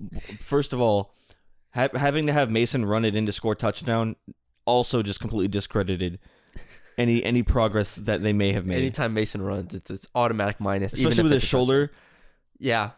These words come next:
Speaker 2: Yeah, what, what did you see on the field there,
Speaker 1: So, so
Speaker 2: Colin?
Speaker 1: yeah, coming in, uh, May-, when Mason, you know, d-, came in, uh, I guess pregame,
Speaker 2: Mm-hmm.
Speaker 1: like, on the field, he, uh, saw this, like, contraption thing under his, under his sleeve, and I was like, "Well, that's a pretty big thing under his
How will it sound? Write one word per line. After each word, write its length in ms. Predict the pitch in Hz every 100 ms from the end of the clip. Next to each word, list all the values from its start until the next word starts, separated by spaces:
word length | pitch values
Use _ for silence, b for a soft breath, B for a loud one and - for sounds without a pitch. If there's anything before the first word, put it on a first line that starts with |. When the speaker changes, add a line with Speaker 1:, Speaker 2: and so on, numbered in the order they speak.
| -
Speaker 2:
Yeah, 160 | 147 156
what, 280 | 151 165 151
what 140 | 175
did 140 | 180
you 80 | 180
see 160 | - 175
on 100 | 147
the 80 | 143
field 240 | 175 190
there, 100 | 156
Speaker 1:
So, 140 | 147
so 120 | 139 107
Speaker 2:
Colin? 120 | 147
Speaker 1:
yeah, 180 | 139 123
coming 280 | 156 156
in, 260 | 151 160 165 -
uh, 380 | 127 117 107 117 - _ _ -
May-, 180 | 139
when 140 | 131 131
Mason, 240 | 139 -
you 80 | 131
know, 240 | 127 123
d-, 160 | - 110 - -
came 240 | 123 120
in, 160 | 117 110
uh, 320 | 98 95 95 - - _ _ _ -
I 60 |
guess 160 | 104 104
pregame, 540 | - 113 101 95 104 -
Speaker 2:
Mm-hmm. 200 | 135 127 120 _
Speaker 1:
like, 160 | 104 110
on 60 |
the 100 | 98
field, 320 | - 104 101 110
he, 200 | 113 107
uh, 220 | 95 98 b b b b b b
saw 220 | - 147
this, 180 | 143 127
like, 180 | 135 110 - _
contraption 720 | - 117 - 123 - - 110
thing 180 | 98 110
under 240 | 110 110 107
his, 280 | 98 -
under 240 | 101 110 107
his 180 | 98 -
sleeve, 640 | - - 113 120 123 - - _ -
and 80 | 107
I 40 |
was 120 | 107 107
like, 140 | 104
"Well, 80 | 117
that's 180 | 156 131
a 40 |
pretty 260 | - 110 104
big 180 | 107
thing 220 | - 117 110
under 200 | 107
his 140 | 104